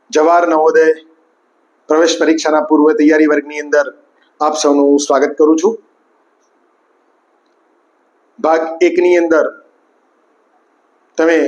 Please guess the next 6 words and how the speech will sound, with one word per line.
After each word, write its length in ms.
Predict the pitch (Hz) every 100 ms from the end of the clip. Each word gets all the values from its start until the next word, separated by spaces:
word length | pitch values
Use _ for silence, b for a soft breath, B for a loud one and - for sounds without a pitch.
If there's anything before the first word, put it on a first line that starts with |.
| - - _ _ _ _ _ _ _ 160
આકૃતિ 420 | 156 180 170 190
પૂર્ણ 260 | 175 175 156
કરો 180 | 165 165 160 - _ _
પ્રકરણની 480 | 160 160 165 165 165 160
અંદર 160 | 160 151
આપણે 200 | 151